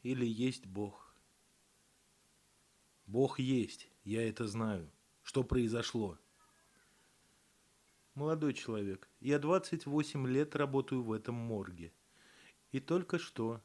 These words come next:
я в первый раз увидела ожившего покойника. Не успел Михаил Иванович сделать надрез,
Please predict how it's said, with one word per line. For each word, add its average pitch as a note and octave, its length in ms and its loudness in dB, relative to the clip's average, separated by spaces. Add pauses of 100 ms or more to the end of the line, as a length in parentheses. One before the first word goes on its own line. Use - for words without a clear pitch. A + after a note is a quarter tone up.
я B2 160 2
в B2 80 -12
первый B2+ 340 4
раз D#3 280 2
увидела D3+ 500 2
ожившего A2+ 640 -2
покойника. F2+ 800 -6 (920)
Не C#3+ 120 0
успел G3 340 4
Михаил E3+ 480 6
Иванович C3+ 540 2
сделать D3+ 500 2
надрез, A2 640 -4